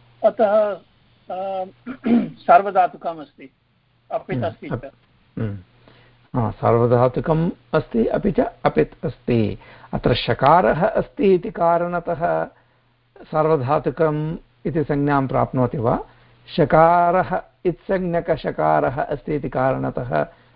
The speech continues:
Speaker 2: सार्वधातुकम् इति संज्ञां प्राप्नोति वा?
Speaker 1: आम् महोदय।
Speaker 2: अत्र विषयः भिन्नः अस्ति किल? शकारः अस्ति चेदपि,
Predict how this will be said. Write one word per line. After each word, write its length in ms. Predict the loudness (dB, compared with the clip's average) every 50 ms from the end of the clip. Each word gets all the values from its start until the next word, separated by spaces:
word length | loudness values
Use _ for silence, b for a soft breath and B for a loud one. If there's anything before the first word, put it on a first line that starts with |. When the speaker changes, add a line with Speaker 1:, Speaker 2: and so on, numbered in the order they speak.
| b b _ 0
Speaker 2:
सार्वधातुकम् 800 | 0 2 4 4 2 2 2 2 2 2 0 -2 -2 -2 -2 -2
इति 140 | -4 -4 -4
संज्ञां 380 | -2 -2 0 0 -2 -2 -2
प्राप्नोति 480 | -2 -2 -4 -4 -4 -4 -6 -4 -4 -4
वा? 180 | -4 -4 -6 -6 -10 _ _ _ _ _ _ _ _ _ _ _ _ _ _ _ _ _ _ _ _ _ _ _ _ -20 -20 -20 -20 -8 0 4 4
Speaker 1:
आम् 240 | 4 4 2 -2
महोदय। 320 | -4 -6 -6 -6 -6 -8 -10 _ _ _ _ _ _ _ _ _ _ _ _ _ _ _ _ _ _ _ _ _ _ _ _ _ _ _ _ _ _ _ _ _ _ -16
Speaker 2:
अत्र 180 | -8 -2 -2 -2 -2 -2 -6 -10 -10 -4 -2
विषयः 420 | 0 2 4 6 6 6 4 2 -2
भिन्नः 420 | -4 -4 -6 -4 -4 -4 -4 -4
अस्ति 220 | -6 -6 -8 -6
किल? 220 | -4 -4 -4 -4 -6 -8 _ _ _ _ _ b b b b b b b b _ _ _ _ _ _ _ -10 -4
शकारः 600 | -4 -2 2 4 4 4 4 4 4 2 2 0
अस्ति 640 | -2 -2 -2 -6 -6 -6 _ _ -2 0 0 0 0
चेदपि, 720 | 2 2 2 2 4 2 0 -4 -4 -6 -6 -6 -8 -8